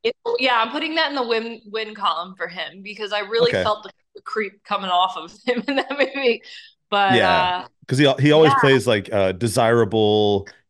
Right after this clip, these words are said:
Speaker 2: every girl wants him type of dude. And in, in that role, he plays,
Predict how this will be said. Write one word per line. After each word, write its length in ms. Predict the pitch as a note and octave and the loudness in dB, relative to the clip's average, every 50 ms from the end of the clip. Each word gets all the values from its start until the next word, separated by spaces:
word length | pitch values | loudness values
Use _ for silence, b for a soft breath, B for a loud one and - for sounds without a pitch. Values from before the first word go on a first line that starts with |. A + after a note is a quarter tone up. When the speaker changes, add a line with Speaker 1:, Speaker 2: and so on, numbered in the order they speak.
| _ _ - | _ _ -2
Speaker 2:
every 200 | A#2 A2+ A2+ A#2 | -2 0 0 0
girl 260 | G2 B2 A2+ G#2+ F#2 E2+ | 0 2 2 2 2 0
wants 200 | E2+ F2 F#2 - | -2 -2 -2 -4
him 120 | G2+ F#2 | -6 -2
type 220 | - A2 G2+ E2+ F#2+ | 0 -2 0 0 -2
of 80 | E2+ | -4
dude. 360 | D#2 F2+ F2+ F#2 G#2 A2 G#2+ b b b b b b _ | -4 -4 -2 -2 -2 -2 -4 b b b b b b _
And 160 | - B2 A2+ G#2+ | 0 0 2 2
in, 160 | G2+ G2 G2 | 2 2 2
in 160 | G2 F#2 F#2+ | 2 0 0
that 280 | F#2+ G2 F#2+ F2 - _ _ _ | 0 0 -2 -2 -6 _ _ _
role, 420 | A#2 G2+ A2 G#2+ G2+ G2 G2 F2+ F2 | -6 -2 0 2 4 4 2 2 0
he 260 | F#2 A#2 A2 F2 - _ _ _ - | -2 -4 -6 -6 -10 _ _ _ -6
plays, 500 | - B2+ C3 C3+ B2+ A#2+ G#2+ F2+ F2 - | -2 0 2 2 2 0 -2 -4 -8 -14